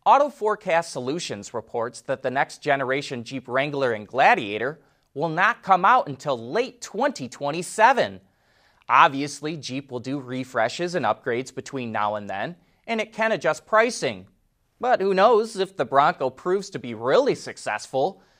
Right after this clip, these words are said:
maybe Jeep will pull its plans forward. But for now, it will not have a clean sheet design for most of this decade.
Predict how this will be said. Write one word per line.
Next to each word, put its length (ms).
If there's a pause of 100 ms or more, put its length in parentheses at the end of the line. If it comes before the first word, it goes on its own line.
(180)
maybe 340
Jeep 340
will 100
pull 300
its 160
plans 380
forward. 600 (500)
But 140
for 160
now, 480 (220)
it 140
will 100
not 240
have 240
a 40
clean 380
sheet 320
design 440
for 220
most 400
of 120
this 180
decade. 600